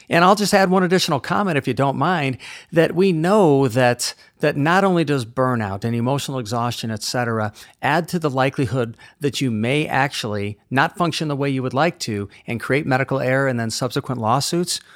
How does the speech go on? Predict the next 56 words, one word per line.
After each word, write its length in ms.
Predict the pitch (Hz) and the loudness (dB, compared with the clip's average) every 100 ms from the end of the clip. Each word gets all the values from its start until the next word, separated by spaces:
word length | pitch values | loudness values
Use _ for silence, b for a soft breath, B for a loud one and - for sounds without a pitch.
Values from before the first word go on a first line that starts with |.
| B B - | B B -2
but 120 | 190 | 0
the 60 | |
converse 500 | - 180 202 170 127 | 2 2 2 0 -2
is 80 | 127 | -4
true 260 | - 151 131 | -4 -2 2
also. 480 | 165 175 - - - B B | 2 2 -2 -6 -10 B B
So 160 | - 143 | -6 -2
you 220 | 147 196 | 2 4
are, 240 | 156 127 B B | 4 2 B B
you 100 | - | -4
know, 100 | 127 | -2
named 320 | 113 131 180 | 0 0 2
in 100 | 165 | 0
a 80 | 139 | 0
lawsuit, 600 | 123 143 208 - - 117 | 2 2 2 0 0 -2
well, 220 | 131 147 170 | 0 0 0
it's 120 | - | 0
more 160 | 170 | 0
likely 360 | 160 165 196 - | 2 0 0 -2
to 80 | 143 | 0
make 260 | 151 156 | 0 0
you 80 | 180 | -2
burn 320 | 156 165 170 | 0 2 2
out 240 | 160 190 151 | 2 0 2
also 460 | 147 196 - 110 | 2 0 0 -2
because 400 | 107 143 - 170 | -2 -4 -2 -4
of 40 | 165 | -2
the 80 | 170 | -4
stress 520 | - - 175 165 - | -4 0 2 2 -2
associated 560 | 135 208 208 - 113 | -2 0 0 0 -2
with 240 | 98 98 - | -2 -4 -6
it. 100 | 92 B B | -10 B B
This 180 | 214 214 | 0 2
is 120 | 190 | 0
a 80 | 127 | -4
real 400 | 104 110 156 170 | -6 0 2 2
phenomena. 640 | - 123 107 98 98 90 B B B | 0 0 0 0 -2 -4 B B B
And 160 | 143 139 | 0 2
I 100 | 196 | 2
will 140 | 202 | 2
tell 320 | - 175 196 | -2 -2 -2
you, 240 | 170 131 131 | 0 2 2
and 100 | 127 | 2
I've 240 | 131 123 | 0 -4
experienced 520 | 135 - 156 147 - | -8 -6 -2 -2 0
this 180 | 156 - | -2 0
in 80 | 143 | -2
my 220 | 127 160 | -2 -2
career 340 | 165 156 151 | -4 -2 0
as 140 | 139 123 | 0 -2
well, 200 | 139 160 | 0 0
and 80 | 139 | 0
I'm 80 | |
sure 240 | 120 - 151 | -2 -2 0
you 200 | 156 185 | 2 2
have, 260 | 117 104 | 2 0